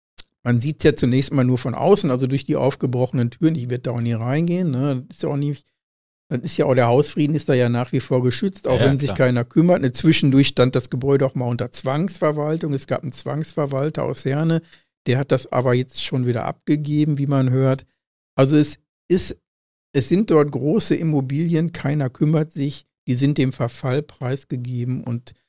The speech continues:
Speaker 1: ja, ich will nicht sagen, es ist typisch mal, aber man findet's ja leider nicht nur da, ne?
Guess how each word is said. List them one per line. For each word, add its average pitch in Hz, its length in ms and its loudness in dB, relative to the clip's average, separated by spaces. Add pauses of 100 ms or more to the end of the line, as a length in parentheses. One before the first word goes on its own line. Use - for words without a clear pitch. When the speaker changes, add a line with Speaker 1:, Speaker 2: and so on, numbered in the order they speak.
(440)
Speaker 1:
ja, 135 100 2
ich 110 160 -2
will 143 100 6
nicht 151 140 6
sagen, 139 220 2
es 131 80 0
ist 143 220 -4
typisch 160 400 -2
mal, 123 340 0
aber 127 200 -2
man 127 200 -2
findet's 143 400 -4
ja 135 80 2
leider 120 340 -2
nicht 131 200 -6
nur 139 160 -2
da, 107 360 -8
ne? 120 100 -8